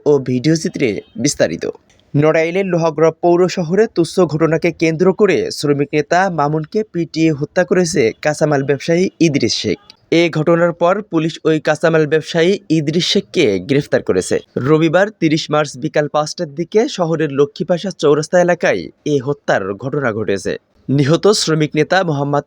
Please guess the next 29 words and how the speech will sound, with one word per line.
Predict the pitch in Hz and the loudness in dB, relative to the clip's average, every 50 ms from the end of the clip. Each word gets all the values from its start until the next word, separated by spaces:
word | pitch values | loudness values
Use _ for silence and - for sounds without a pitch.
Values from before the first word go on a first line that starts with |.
| _ - | _ -4
আবদুল্লাহ | 135 147 135 127 190 180 175 170 170 160 - | -4 -4 -2 0 0 0 2 2 0 0 0
আল | 139 135 131 131 | 0 0 0 0
মামুন, | 139 135 135 151 170 190 - - | -2 -2 -2 -2 -4 -6 -4 -4
আটচল্লিশ, | 147 151 - - - 160 151 110 98 95 - - - | -6 -6 -4 -2 0 0 0 0 -4 -4 -6 -4 -2
লোহাগড়া | 127 131 127 143 131 139 143 143 - | -2 -2 0 0 0 0 -2 -2 -4
উপজেলার | 127 - - 143 135 127 143 160 180 175 | -4 -2 0 0 2 2 2 0 0 0
মল্লিকপুর | 160 143 147 139 135 135 127 _ - 139 123 | 0 -2 0 0 0 -2 -4 _ -4 -4 -2
ইউনিয়নের | 120 139 143 147 165 175 165 151 117 95 - _ _ _ _ - | 0 0 2 2 2 2 2 2 0 0 -2 _ _ _ _ -6
মহিষপাড়া | 135 139 135 165 156 - - 143 147 | -2 0 0 0 -2 -2 -2 -2 -2
গ্রামের | 135 120 139 139 139 151 170 170 | -2 -2 -2 -2 0 0 -2 -2
মোহাম্মদ | 143 135 131 131 131 131 123 _ - | -2 -4 -4 -4 -4 -4 -6 _ -4
অলিয়ার | 143 156 156 156 156 147 131 | -2 -2 0 0 0 -2 -2
ফকিরের | - 127 113 - 120 107 98 - - | -4 -8 -4 -4 -2 -2 -4 -6 -4
ছেলে। | - 117 104 73 - - _ _ _ _ _ _ _ - | -4 -2 -2 -2 -6 -8 _ _ _ _ _ _ _ 0
তিনি | 170 165 170 185 196 | 2 4 4 4 4
নড়াইল | 185 165 156 156 156 156 160 | 4 2 2 2 2 0 -2
জেলা | 151 135 165 170 185 190 | -2 -2 -2 0 0 0
বাস, | 156 131 143 147 151 - - - | 0 0 -2 -2 -2 -4 -10 -10
মিনিবাস, | 147 147 147 147 139 147 165 180 180 - - _ | -8 -6 -6 -6 -2 -2 -2 -2 -4 -8 -16 _
কোচ, | - - 151 160 - - 123 - | -4 -2 -2 -2 -2 -4 -6 -4
মাইক্রোবাস | 151 143 147 147 - 151 151 131 156 165 175 - | -2 -2 -4 -4 -6 -6 -4 -2 -2 -2 -2 -4
শ্রমিক | - - 143 147 143 147 156 156 - - | -8 -8 -6 -4 -4 -4 -4 -8 -8 -6
ইউনিয়ন | 139 147 147 139 147 165 180 190 226 - - | -4 -4 -2 -2 -2 -2 -2 -2 -4 -8 -10
বারোশো | 123 135 139 139 143 139 - - 156 | -4 -2 -2 -2 -2 -4 -8 -8 -10
পঁচানব্বই | 147 - 151 147 - 151 147 151 135 143 151 151 | -10 -10 -10 -6 -6 -4 -4 -4 -2 0 2 2
এর | 147 139 | 2 0
নির্বাচিত | 139 139 135 131 147 139 - 156 - - 104 90 90 87 | -2 -6 -4 -4 -4 -6 -6 -8 -6 -4 -4 -4 -4 -6
সাধারণ | - - 151 147 - 151 147 143 | -6 -4 -4 -2 -2 -2 -2 -2
সম্পাদক। | - - 113 98 82 101 95 87 82 - | -4 -6 -8 -6 -4 -4 -4 -4 -6 -10